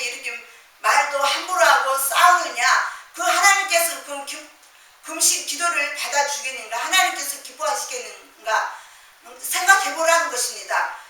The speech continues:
금식하면서 기도하면서 왜 그렇게 나쁜 생각하면서 성도들을 또 미워하고 그런다는 것입니다.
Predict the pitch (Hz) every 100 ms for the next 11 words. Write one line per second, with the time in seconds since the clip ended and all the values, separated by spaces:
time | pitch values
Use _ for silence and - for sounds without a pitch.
0 | - - 339 392 415 370 381 - 349 320
1 | - - - 330 370 370 330 285 285 -
2 | - - 381 381 349 349 - - 330 330
3 | 339 320 277 - - - 240 - - -
4 | - 349 330 294 254 240 269 254 277 320
5 | 320 - 247 - 254 247 220 - - -
6 | - - 180 -